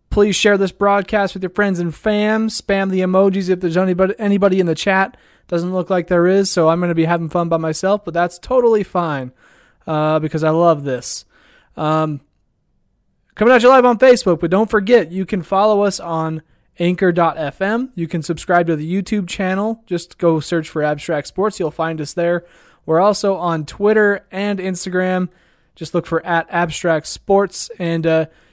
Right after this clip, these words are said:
you can keep up with all of our, our, our updates and our blog posts. Um, I've been re-, very active on there lately,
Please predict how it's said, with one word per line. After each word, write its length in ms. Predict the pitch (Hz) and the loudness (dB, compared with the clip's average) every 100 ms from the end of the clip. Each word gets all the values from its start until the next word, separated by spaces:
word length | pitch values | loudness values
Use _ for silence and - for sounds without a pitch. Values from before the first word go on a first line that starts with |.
| _ | _
you 100 | 196 | -6
can 100 | 190 | -4
keep 240 | - 208 | -4 -2
up 80 | 202 | -2
with 140 | 190 202 | -2 2
all 180 | 196 | 4
of 100 | 190 | 4
our, 240 | 196 196 185 | 4 4 2
our, 320 | 185 175 170 - | 0 -4 -4 -6
our 160 | 190 | -2
updates 560 | 208 202 214 208 202 - | -2 0 0 0 -2 -8
and 160 | 196 | -6
our 140 | 160 156 | -2 -2
blog 420 | 156 170 175 175 | 2 2 2 0
posts. 460 | 185 175 170 - - _ _ _ _ | -2 -2 -2 -8 -12 _ _ _ _
Um, 300 | 156 156 156 | -4 -2 0
I've 160 | 160 170 | 0 0
been 200 | 185 170 | 0 2
re-, 240 | 170 190 | 4 2
very 440 | 185 156 196 196 185 | -2 2 4 6 2
active 600 | 175 170 - 170 147 - | -2 -4 0 -2 -2 -6
on 260 | 170 160 160 | -4 -4 -2
there 200 | 156 151 | -2 -2
lately, 560 | 147 160 160 151 143 | 0 -2 -2 -4 -4